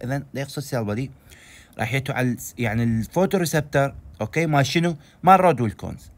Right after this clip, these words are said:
تمام؟ فخلوا بالكم أول طبقتين مربوطة بالقبلهن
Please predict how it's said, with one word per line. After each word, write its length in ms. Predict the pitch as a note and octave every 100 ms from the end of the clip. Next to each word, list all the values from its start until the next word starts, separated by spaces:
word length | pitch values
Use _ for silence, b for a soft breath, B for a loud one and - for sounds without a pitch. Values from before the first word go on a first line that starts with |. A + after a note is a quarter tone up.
| _
تمام؟ 240 | G2 C3+ E3+
فخلوا 440 | D#3 - D3 A#2+
بالكم 380 | G2+ G2+ - G2
أول 180 | B2 B2+
طبقتين 360 | C#3+ C#3+ E3+
مربوطة 460 | E3 A#2 D3 F3 E3 - -
بالقبلهن 600 | - C3+ B2 A2 G2+ F#2+